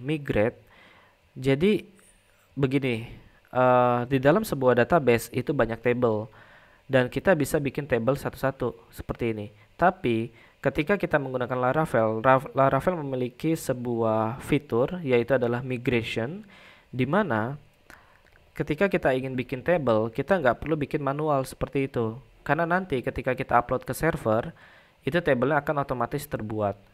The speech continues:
Jadi kita perlu menggunakan seperti ini, skema create tabelnya apa, terus atributnya apa aja. Ya. Terus kalau udah dibikin, baru kita jalanin command, yaitu adalah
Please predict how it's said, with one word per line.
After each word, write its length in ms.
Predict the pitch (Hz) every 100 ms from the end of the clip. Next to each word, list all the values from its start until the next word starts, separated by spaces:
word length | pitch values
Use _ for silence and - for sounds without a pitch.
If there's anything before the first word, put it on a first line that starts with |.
| _ -
Jadi 160 | 127 131
kita 320 | 143 151 143 143
perlu 240 | 127 143
menggunakan 800 | 135 120 110 104 139 143 147 160
seperti 480 | - - - 131 120
ini, 140 | 113 - - _ _ _
skema 720 | - - - 117 110 123 147 - -
create 560 | 123 117 113 143 - _ _
tabelnya 480 | - 120 113 113 135 139
apa, 400 | - - 131 180 - - - _ _
terus 240 | 131 147
atributnya 560 | - 127 127 113 123 131
apa 160 | 113
aja. 320 | 107 107 104 - _ _ _ _ _ -
Ya. 220 | 120 139 - - - _ _
Terus 240 | 135 175 -
kalau 240 | 143 127
udah 160 | 123 120
dibikin, 720 | 123 202 208 117 120 143 143 -
baru 320 | - 127 143 165
kita 240 | 170 156
jalanin 560 | 131 120 113 110 143 160
command, 640 | 127 117 110 117 175 190
yaitu 320 | 139 117 113
adalah 320 | 139 117 139